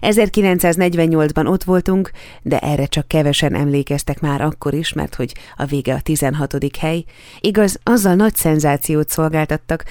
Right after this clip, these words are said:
hogy legyőzték az előző olimpia ezüstérmesét, Kanadát harminchét harminchatra.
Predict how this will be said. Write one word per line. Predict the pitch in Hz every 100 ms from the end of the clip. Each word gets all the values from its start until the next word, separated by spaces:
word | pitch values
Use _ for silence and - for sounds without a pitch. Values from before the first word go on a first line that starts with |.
| - -
hogy | 156
legyőzték | 165 175 151 135 - 120
az | 143 -
előző | 170 143 135 139
olimpia | - 143 143 143 147
ezüstérmesét, | 165 147 143 - 135 139 - 131 - -
Kanadát | 160 147 143 127 - - - -
harminchét | 175 139 - - - -
harminchatra. | - - 82 - - - - -